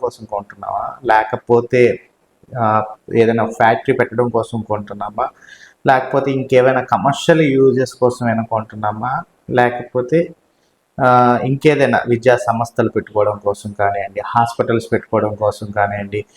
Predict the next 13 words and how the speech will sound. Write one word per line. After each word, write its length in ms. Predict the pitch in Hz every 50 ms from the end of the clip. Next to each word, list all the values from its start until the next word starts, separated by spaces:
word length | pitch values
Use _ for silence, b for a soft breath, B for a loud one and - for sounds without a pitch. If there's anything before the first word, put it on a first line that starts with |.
| B B B B -
ఇలాంటి 280 | 131 135 147 156 160 160
వాటి 280 | 151 147 143 135 -
కోసం 360 | - - 127 123 120 - 123 113
ఏమైనా 180 | 110 110 107
కొంటున్నాం 540 | 104 - 110 107 104 104 113 110 110 110 107
అనే 160 | 107 107 104 95 95
విషయాలు 720 | 107 104 - - - 175 175 160 139 123 120 120 110 - - - 123
మనం 340 | 120 113 113 110 110 110 - -
అనుమతులు 520 | 110 120 135 143 156 151 - - 131 127 120
తెచ్చుకోవడం 680 | - - 110 - - - - 123 113 113 113 113 107 101
మీద 160 | 104 104 113
ఉంటుంది. 380 | 117 107 101 101 107 - 98 -
కాబట్టి 680 | - 127 123 123 131 127 127 - 135 123 117 123 123